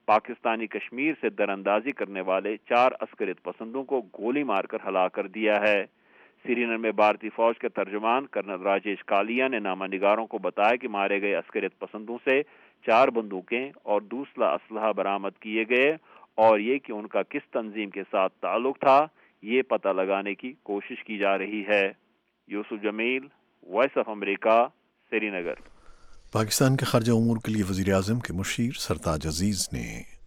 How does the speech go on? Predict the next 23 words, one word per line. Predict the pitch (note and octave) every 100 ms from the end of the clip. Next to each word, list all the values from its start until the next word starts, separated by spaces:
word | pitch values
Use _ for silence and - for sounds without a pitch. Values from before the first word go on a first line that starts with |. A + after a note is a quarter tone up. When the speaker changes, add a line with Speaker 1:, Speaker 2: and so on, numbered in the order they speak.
| F#2+
Speaker 2:
مسلمان | F2 - F2+ F2+ G#2+ G#2
ملکوں | F#2+ - A2+
کے | -
اسلامی | D#2+ - F2+ F2 D#2
تعاون | D#2+ D#2 - A2
کی | F#2
تنظیم | - D#2 C#2+ E2+ F#2+ B1+ -
او | G2 E2+
آئی | D#2
سی | - B2
کے | A2
سیکریٹری | F2 - - - C2+
جنرل | D2 F#2+
سے | C3 - C#3
بھارت | B2 G#2+ A#2+ -
کے | F2+
زیر | F#2 E2
کنٹرول | D#2 F2 D#2 F#2+
کشمیر | F#2+ D#2+ - G#2+ F#2
کی | -
صورتحال | - F2+ E2 - - E2+ -
پر | -
تبادلہ | - E2 D#2 -